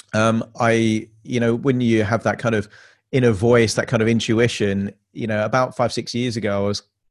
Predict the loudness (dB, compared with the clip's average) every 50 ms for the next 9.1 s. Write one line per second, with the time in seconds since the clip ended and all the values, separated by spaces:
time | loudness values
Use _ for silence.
0 | _ _ _ _ _ _ _ _ _ _ _ -6 -4 -4 -2 -4 -6 -8 -8 -8
1 | -6 -4 -6 -4 -4 -6 -6 -6 -6 -6 -6 -4 -4 -4 -4 -2 -2 0 0 0
2 | 0 -2 -4 -4 -6 -6 -6 -6 -8 -8 -10 -10 -8 -8 -8 -8 -8 -8 -8 -8
3 | -6 -6 -8 -6 -4 -4 -4 -4 -4 -6 -8 -10 -10 -14 -18 -20 -20 -20 -20 -20
4 | -20 _ _ _ -2 -2 -2 -2 -2 -4 -4 -4 -4 -4 -4 -4 -4 -4 -6 -6
5 | -4 -2 -2 -2 0 -2 -2 -2 -2 -2 -4 -4 -6 -6 -6 -6 -4 -4 -4 -4
6 | -6 -6 -8 -10 -12 _ _ -14 -10 -6 -4 -2 0 0 -2 -2 -6 -8 -10 -8
7 | -10 -8 -6 -4 -4 -4 -4 -4 -6 -6 -6 -6 -8 -8 -6 -6 -6 -8 -8 -8
8 | -8 -8 -8 -6 -8 -8 -8 -8 -10 -8 -6 -4 -2 -2 -4 -4 -8 -10 -12 -14
9 | -18